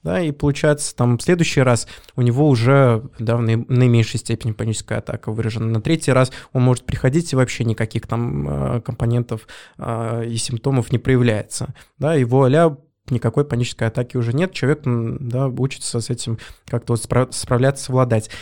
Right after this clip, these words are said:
И в этой связи я хочу, а, вот, э, я смотрел семинар, а, из Германии специалиста Марграфа, и у них очень интересная тема, они вот, а, прям такие хардкорщики, они, а,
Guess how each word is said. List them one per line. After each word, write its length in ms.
И 80
в 40
этой 180
связи 500
я 180
хочу, 540
а, 480
вот, 220
э, 280
я 140
смотрел 440
семинар, 500
а, 420
из 180
Германии 440
специалиста 600
Марграфа, 560
и 40
у 40
них 200
очень 260
интересная 460
тема, 400
они 380
вот, 340
а, 340
прям 280
такие 340
хардкорщики, 880
они, 880
а, 500